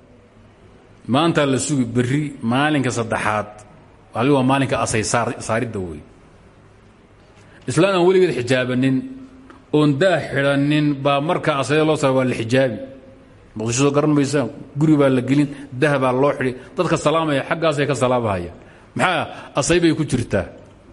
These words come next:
Weligeedna ganaceedaa muuqdo oo garays bay meelaha la ordaysay. Aafadaa iska ilaaliya. Gabadhu haddii laga dhinto, waxa loo diiday sharciyada waxaa weeye inay xaragooto,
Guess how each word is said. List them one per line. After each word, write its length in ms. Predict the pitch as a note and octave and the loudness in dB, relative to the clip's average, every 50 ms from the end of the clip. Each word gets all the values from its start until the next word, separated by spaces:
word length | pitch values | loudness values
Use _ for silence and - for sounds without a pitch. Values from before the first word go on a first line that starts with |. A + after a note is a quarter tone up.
| - - - - - - - _ - - - - - - - - - - - - - - - - - - - - - - - - - - | -20 -20 -20 -20 -20 -20 -20 _ -20 -20 -20 -20 -20 -20 -20 -20 -20 -20 -20 -20 -20 -20 -20 -20 -20 -20 -20 -20 -20 -20 -20 -16 -4 0
Weligeedna 400 | F3 F#3+ F#3+ F#3+ F#3+ F#3 F3 E3+ | 2 4 4 4 4 2 2 2
ganaceedaa 520 | D#3+ F3 F3+ E3 C#3+ C#3+ D3+ D#3+ E3 D#3+ D3+ | 2 2 2 2 2 2 2 2 2 2 2
muuqdo 360 | D3 D3 C#3+ C3 C#3+ E3 E3+ D#3 | 2 0 0 2 2 4 4 4
oo 180 | C#3+ C#3 C#3+ C3+ | 4 2 0 0
garays 300 | C3 D#3 E3 E3+ D3 A2 | 0 0 0 0 0 0
bay 100 | C3+ C#3+ | 0 0
meelaha 260 | C#3+ D#3 D#3 D3 C#3 | 0 0 0 0 0
la 120 | C#3 C#3+ D3 | 0 -2 -2
ordaysay. 520 | C3 A#2 A2 A#2+ A#2 A2 F#2+ - G#2+ F#2+ - - - - - - - - - - - - - - - - - - - - - - - - - - - - - - - - - - - - - - - - - - - - - - - - - - - - | -4 -4 -4 -4 -4 -4 -4 -6 -8 -10 -12 -14 -20 -20 -20 -20 -20 -20 -20 -20 -20 -20 -20 -20 -20 -20 -18 -18 -18 -18 -20 -20 -20 -20 -20 -20 -20 -20 -20 -20 -20 -20 -20 -20 -20 -20 -20 -20 -20 -20 -20 -20 -20 -20 -20 -20 -20 -20 -20 -20 -10 -4
Aafadaa 360 | - B2 B2+ B2 D3 D3 C#3 A#2 | -2 0 0 2 2 0 0 0
iska 180 | G#2+ - - A#2 | -2 -4 -4 -4
ilaaliya. 420 | G#2 F#2+ F#2+ F#2 F2 E2 D2+ C#2 - - - - - - - - - - - - - - - - - - - - - - - - - _ - - - - - - - - - - - - - - | -2 -2 -4 -4 -4 -6 -10 -12 -16 -20 -20 -20 -20 -20 -20 -20 -20 -20 -20 -20 -20 -20 -20 -20 -20 -20 -20 -20 -20 -20 -20 -20 -20 _ -20 -20 -20 -20 -20 -20 -20 -20 -20 -20 -20 -16 -6 0
Gabadhu 240 | B2 C3 D#3 E3+ D#3+ | 2 2 4 4 2
haddii 220 | D3 D3 C#3+ D3+ | 2 2 2 2
laga 220 | D3+ D3+ D3+ E3+ F3 | 2 4 2 2 2
dhinto, 400 | E3+ E3+ E3 D#3 D3+ - F3 E3 | 2 2 0 0 2 2 2 2
waxa 220 | E3+ D#3 A#2 C#3 | 2 2 2 2
loo 180 | C#3 D3 D#3+ E3 | 2 4 4 2
diiday 200 | D3 D#3+ D3+ C3 | 2 2 0 2
sharciyada 300 | A#2 C#3 D3 C#3 D#3 D#3 | 2 0 0 2 2 2
waxaa 260 | D3 C3 - D3+ D3+ | 0 0 0 0 0
weeye 540 | E3 E3 E3 E3 E3 D#3+ E3+ E3+ E3 E3+ E3+ - - - - - - - | 2 2 2 2 2 2 4 4 2 0 -2 -8 -16 -20 -20 -14 -6 -2
inay 200 | C#3+ C#3 C3+ A#2+ | 0 0 0 -2
xaragooto, 880 | - - - B2 A#2+ A#2 A#2+ A#2+ A2+ A#2 A#2 A#2 A#2 A2+ - - A#2+ | -4 -4 -4 -4 -2 0 0 0 0 2 0 0 0 -2 -2 -2 -4